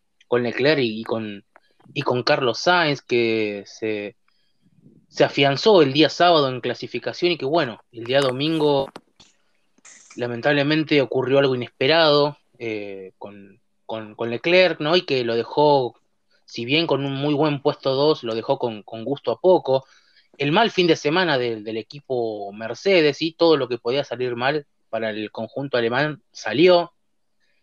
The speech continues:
Eh, errores que muy pocas veces cometen, pero bueno, cuando pasan son de, de llamar la atención. Eh, un Verstappen que parecía que iba a tener que luchar más de lo que finalmente...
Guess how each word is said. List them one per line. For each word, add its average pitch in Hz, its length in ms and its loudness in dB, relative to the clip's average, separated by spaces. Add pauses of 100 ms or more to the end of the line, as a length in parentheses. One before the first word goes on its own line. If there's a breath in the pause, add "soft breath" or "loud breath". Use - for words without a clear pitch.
(220)
Eh, 113 320 -4 (480)
errores 123 380 -2
que 107 140 -6
muy 123 280 -4
pocas 123 300 -2
veces 123 280 -4
cometen, 135 460 -2
pero 117 180 0
bueno, 135 380 0 (160)
cuando 110 560 -4
pasan 151 560 0 (400 soft breath)
son 120 220 -6
de, 104 160 -6
de 107 100 -4
llamar 117 280 -2
la 120 100 2
atención. 170 640 0 (920)
Eh, 127 120 -2
un 139 160 -2
Verstappen 190 560 2
que 147 180 4
parecía 139 460 2
que 160 100 0
iba 160 80 6
a 156 80 -2
tener 156 240 0
que 143 140 -4
luchar 160 300 -2
más 196 360 -2 (100)
de 127 80 -10
lo 117 120 -6
que 117 100 -6
finalmente... 120 1000 -8